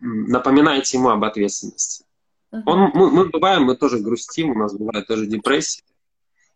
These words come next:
Speaker 1: Это мы же люди тоже, как бы, мы тоже есть эмоции, мы можем там замкнуться, завариться. У меня там процентов тридцать клиентов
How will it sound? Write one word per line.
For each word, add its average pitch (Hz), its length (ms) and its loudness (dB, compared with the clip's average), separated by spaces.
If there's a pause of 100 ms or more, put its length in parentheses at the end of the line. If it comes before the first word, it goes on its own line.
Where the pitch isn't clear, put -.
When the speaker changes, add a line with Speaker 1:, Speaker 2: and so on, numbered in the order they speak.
(160)
Speaker 1:
Это 95 440 -8
мы 101 100 -6
же 95 80 -10
люди 113 340 -4
тоже, 117 320 -4
как 107 240 -2
бы, 98 140 -6 (640)
мы 123 160 2
тоже 117 240 4
есть 113 260 0
эмоции, 120 440 2
мы 107 120 2
можем 110 280 0
там 110 180 -2
замкнуться, 123 760 0
завариться. 113 600 -4
У - 40 0
меня 110 300 -2
там 95 140 -12
процентов 120 500 -4
тридцать - 380 -8
клиентов 127 400 -4